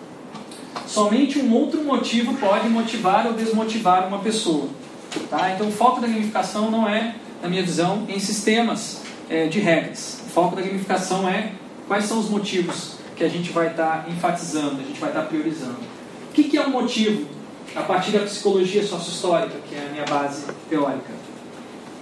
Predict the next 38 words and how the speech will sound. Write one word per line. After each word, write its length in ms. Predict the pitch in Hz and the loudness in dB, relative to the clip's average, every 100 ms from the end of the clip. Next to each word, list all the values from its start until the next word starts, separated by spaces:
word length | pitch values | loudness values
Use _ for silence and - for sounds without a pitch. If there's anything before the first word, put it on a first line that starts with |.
| - | -2
É 280 | 160 156 160 | 0 2 2
um 60 | 190 | 4
objeto 560 | 226 - 180 208 226 - - - - | 4 4 2 2 0 -6 -12 -14 -2
que 160 | 226 | 0
pode 300 | 214 214 214 | 6 6 4
satisfazer 640 | - 202 - 202 175 190 190 | 0 -2 -2 0 0 2 0
um 80 | |
desejo 500 | 190 185 165 220 240 | 2 2 4 2 2
individual 760 | 262 220 208 233 175 180 220 - - - | 0 0 0 2 4 4 2 -6 -12 -2
ou 100 | 196 | 2
uma 140 | 220 | 2
necessidade 760 | 226 - 214 - - 185 196 - | 2 0 -4 -4 0 2 2 -2
coletiva. 600 | - 214 214 - 165 - - - | -2 0 0 0 -2 -4 -8 -6
Isso 160 | 180 208 | -4 0
é 40 | |
um 40 | |
motivo. 420 | 208 226 214 156 - - - - - 165 | 0 0 0 -4 -4 -12 -14 -16 -10 -2
Objeto 500 | 160 180 190 208 - | -2 2 2 2 -2
aqui, 140 | - | -2
não 120 | 226 | 0
tô 100 | 233 | 0
falando 320 | 233 220 208 | 0 -2 0
um 60 | 233 | 0
objeto 340 | 220 202 208 | -2 -2 -4
físico 440 | 208 247 240 196 185 | -2 2 2 2 -2
necessariamente. 760 | 165 - 180 175 160 143 143 - - - - - | -4 -4 -2 -2 0 -4 -6 -12 -14 -14 -16 -12
Pode 220 | - 160 - | -2 -2 0
ser 160 | 196 | 0
um 60 | 196 | 0
objeto 300 | 185 185 185 | 2 0 0
físico, 380 | - 226 233 196 | -2 0 0 0
como 220 | 180 175 | 0 0
uma 140 | 165 | 2
banana, 400 | 160 180 175 214 | 4 4 2 -2
se 120 | - - | -2 -4
tiver 280 | - 151 | -2 -2
com 100 | 151 | 0
fome, 380 | 208 208 214 233 | 2 4 4 2